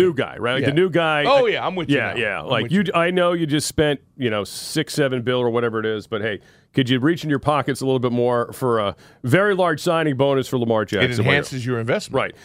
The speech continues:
Speaker 1: 'Cause it does. I mean, look, I, we just saw this thing last week. I'm sure you saw it.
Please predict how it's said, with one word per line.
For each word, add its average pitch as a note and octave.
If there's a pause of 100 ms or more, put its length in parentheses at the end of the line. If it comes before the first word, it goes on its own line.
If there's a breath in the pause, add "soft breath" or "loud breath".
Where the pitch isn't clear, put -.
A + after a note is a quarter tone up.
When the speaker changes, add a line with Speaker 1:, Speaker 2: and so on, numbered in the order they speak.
(140 loud breath)
Speaker 1:
'Cause F#3+
it F3+
does. D4
I F#3
mean, F3
look, F3
I, E3
we F#3+
just G#3+
saw G#3+
this E3+
thing F3+
last D3
week. D3
I'm C#3
sure D#3
you C3+
saw C3
it. -